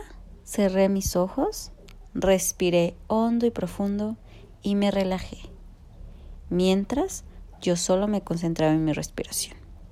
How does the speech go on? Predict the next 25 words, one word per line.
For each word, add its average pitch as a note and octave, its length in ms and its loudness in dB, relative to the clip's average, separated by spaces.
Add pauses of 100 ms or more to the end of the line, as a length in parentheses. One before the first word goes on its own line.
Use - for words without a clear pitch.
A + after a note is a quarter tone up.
(840)
Sonó A#3+ 320 4
la D4 120 8
alarma A3+ 500 6 (320)
y A3 80 2
seguí F3 240 4
acostada, A#3+ 600 2 (100)
pero D#3+ 280 8
relajada. E3+ 720 0 (1000)
Ahora G3 540 10 (280)
me G3+ 160 4
disponía G3 680 2
a G3 160 8
ver G3+ 180 6
en G3 180 4
mi A3+ 140 2
smartphone G3 720 0 (460)
la F#3+ 180 8
afirmación F#3 800 2
que A3 100 2
una A#3 160 2
noche B3 340 2
antes G#3+ 440 0
me F#3 100 -2
hizo F#3+ 300 0
clic. - 360 -8